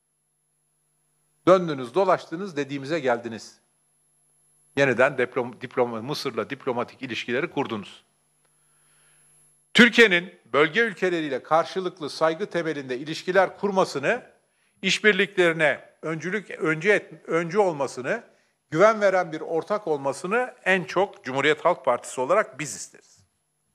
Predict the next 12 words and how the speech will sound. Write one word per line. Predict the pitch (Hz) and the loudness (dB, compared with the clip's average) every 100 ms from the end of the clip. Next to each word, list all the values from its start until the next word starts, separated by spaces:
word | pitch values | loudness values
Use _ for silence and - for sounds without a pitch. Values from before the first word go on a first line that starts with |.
| _ _ _ _ _ _ _ _ _ - | _ _ _ _ _ _ _ _ _ 0
Bizim | 147 233 | 4 8
eleştirimiz | 240 208 - 165 196 262 - _ _ _ _ - | 8 6 2 -2 -2 -4 -8 _ _ _ _ 4
bölge | 165 175 226 | 4 4 0
ülkeleriyle | 202 - 175 175 170 156 | 0 -2 -2 0 -2 -2
yeniden | 160 196 170 143 | -2 -2 0 -2
ilişki | 156 156 - 190 | -4 -12 -12 -14
kurulmasına | - 156 147 139 190 135 | -10 -8 -8 -4 -4 -2
değildir. | 127 151 113 - - _ _ _ _ _ _ _ _ _ _ _ _ _ _ _ | -2 -4 -10 -16 -20 _ _ _ _ _ _ _ _ _ _ _ _ _ _ _
Ama | 131 147 143 101 - _ _ _ _ _ _ _ _ _ _ _ _ _ _ _ _ _ _ _ | 4 8 8 6 -8 _ _ _ _ _ _ _ _ _ _ _ _ _ _ _ _ _ _ _
ilişkiyi | 147 156 151 - 175 185 156 - _ | 2 4 2 2 2 4 2 -4 _
bozup | 107 123 139 214 - | _ 2 2 0 -8
sonunda | - 156 160 160 170 175 - | -4 -2 -2 2 4 4 2